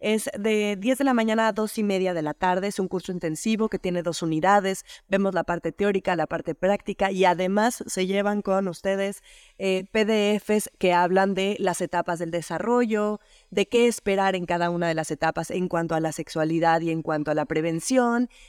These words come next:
y actividades para la vida cotidiana, eh, de cómo, cómo implementar esta prevención desde la cotidianidad y no desde el miedo.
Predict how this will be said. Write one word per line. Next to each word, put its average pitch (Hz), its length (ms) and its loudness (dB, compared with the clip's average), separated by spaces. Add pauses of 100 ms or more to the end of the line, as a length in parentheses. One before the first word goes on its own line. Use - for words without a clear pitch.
(120)
y 269 140 4
actividades 214 580 0
para 165 180 0
la 156 120 0
vida 165 200 -2
cotidiana, 240 720 0 (120)
eh, 170 680 0
de 165 540 -2
cómo, 185 640 2 (380)
cómo 247 400 6
implementar 214 840 2
esta 214 280 -2
prevención 175 800 0
desde 175 260 0
la 175 120 0
cotidianidad 190 760 2
y 190 80 2
no 175 140 2
desde 170 240 0
el 156 100 0
miedo. 147 380 0